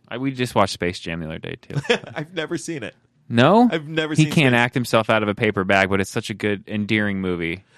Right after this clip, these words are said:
Speaker 2: Oh, I thought it would just be him holding a Nike shoe the whole time.
Speaker 1: It more or le-, I'll tell you why it's an amazing movie. Bill Murray's in it,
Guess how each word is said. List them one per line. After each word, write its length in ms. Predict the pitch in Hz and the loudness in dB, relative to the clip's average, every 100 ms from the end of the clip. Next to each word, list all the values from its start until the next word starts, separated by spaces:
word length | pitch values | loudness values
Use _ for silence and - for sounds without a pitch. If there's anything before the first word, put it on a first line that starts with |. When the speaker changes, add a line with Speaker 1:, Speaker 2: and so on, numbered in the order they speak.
| _ | _
Speaker 2:
Oh, 60 | 160 | -4
I 180 | 165 190 | -4 -6
thought 240 | 165 165 | -6 -6
it 60 | 139 | -4
would 140 | 123 | -6
just 180 | 131 120 | -8 -8
be 120 | - | -8
him 160 | 110 120 | -8 -8
holding 280 | 110 113 104 | -8 -8 -10
a 40 | |
Nike 340 | 98 104 - 101 | -10 -12 -10 -12
shoe 280 | - 113 104 | -8 -8 -8
the 80 | 82 | -8
whole 160 | 90 | -10
time. 380 | 92 123 95 90 _ _ 156 | -8 -8 -10 -14 _ _ 0
Speaker 1:
It 120 | 165 | 2
more 220 | 151 131 | 4 4
or 40 | 120 | 4
le-, 120 | 110 - _ _ _ 98 _ | 2 -4 _ _ _ -20 _
I'll 120 | 123 | -10
tell 120 | 120 | -2
you 80 | 143 | 4
why 140 | 143 127 | 6 6
it's 120 | 120 | 4
an 60 | |
amazing 340 | 113 110 110 110 | 0 2 2 2
movie. 400 | 107 107 110 107 - _ _ 110 | 2 2 2 -2 -12 _ _ 0
Bill 180 | 107 107 | 4 4
Murray's 360 | 101 98 101 | 4 2 2
in 120 | 104 104 | 2 2
it, 160 | 104 | 0